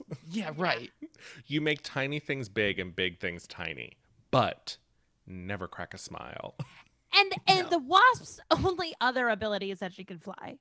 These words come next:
Speaker 3: right?
Speaker 1: She can fly, and she can, well, this was my, one of the things I'm so interested about these two being, like, a duo.
Speaker 3: Yeah.
Speaker 1: Scott just gets big and small.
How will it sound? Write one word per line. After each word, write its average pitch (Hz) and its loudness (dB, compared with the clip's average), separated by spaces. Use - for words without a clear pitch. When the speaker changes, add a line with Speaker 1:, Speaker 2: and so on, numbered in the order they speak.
Speaker 3:
right? 262 6
Speaker 1:
She - -2
can 135 -2
fly, 165 2
and 131 -2
she 139 -4
can, 135 -4
well, 127 0
this 240 2
was 123 0
my, 123 4
one 120 -2
of 160 2
the 131 0
things 117 -4
I'm 101 -6
so 92 -6
interested 98 -8
about 80 -6
these 95 -8
two 90 -2
being, 90 -4
like, 85 -10
a 85 -8
duo. 90 -4
Speaker 3:
Yeah. 254 -2
Speaker 1:
Scott 160 2
just 135 -2
gets 123 -4
big 92 -2
and 80 -10
small. - -14